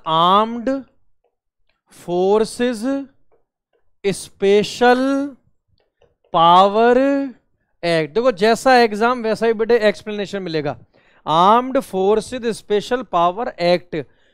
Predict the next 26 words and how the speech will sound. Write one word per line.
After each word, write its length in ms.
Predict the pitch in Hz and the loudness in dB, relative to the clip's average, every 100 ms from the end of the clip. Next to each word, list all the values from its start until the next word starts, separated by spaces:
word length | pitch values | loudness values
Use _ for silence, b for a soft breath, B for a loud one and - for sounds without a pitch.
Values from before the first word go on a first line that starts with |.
| _ _ _ - | _ _ _ -20
विशेष 920 | 139 143 185 - 202 208 247 269 - | -12 -8 -6 -2 4 8 8 6 -2
यानी 380 | 247 185 196 220 | -6 -4 -2 0
कि, 160 | 233 233 - _ _ _ _ | -2 -2 -8 _ _ _ _
ठीक 160 | 196 220 | -6 0
है, 100 | 240 - _ _ _ _ - | 0 -2 _ _ _ _ -16
सैन्य 640 | - 202 214 247 262 269 | -2 2 2 0 -2 -4
शक्ति, 600 | - 220 208 - 262 269 | -2 -4 -4 -6 -10 -10
अ, 500 | 220 160 - 175 170 | -10 -14 -4 0 2
सॉरी, 220 | 156 185 | 0 -8
सैन्य 640 | 165 - 202 233 262 262 220 | -6 2 2 2 -2 -2 -2
बल 320 | 156 220 254 | 2 4 4
विशेष 600 | 190 190 180 214 247 233 | 2 -4 -4 0 0 0
शक्ति 420 | 214 214 _ 277 | -6 -8 _ -10
अधिनियम, 540 | 208 170 170 170 170 135 b b b | -6 -6 -8 -8 -8 -10 b b b
अफस्पा 440 | 160 185 190 - | -4 -4 -6 -6
कब 260 | 233 214 214 | -2 0 2
आया? 260 | 214 240 254 | 4 2 -2
नाइनटीन 600 | 185 180 208 202 240 220 | -6 -6 -6 -8 -10 -8
फिफ्टी 440 | 190 170 254 233 | -10 -10 -14 -8
एट 220 | 175 165 170 | -4 -4 -6
में, 200 | 165 131 b b b 175 | -14 -16 b b b -10
उन्नीस 480 | 208 226 262 - | -8 -6 -8 -8
सौ 80 | - | -4
अट्ठावन 540 | 214 180 - 185 196 240 | -2 -2 0 0 0 -4
में, 140 | 262 | -2
यानी 260 | 202 214 | -2 -2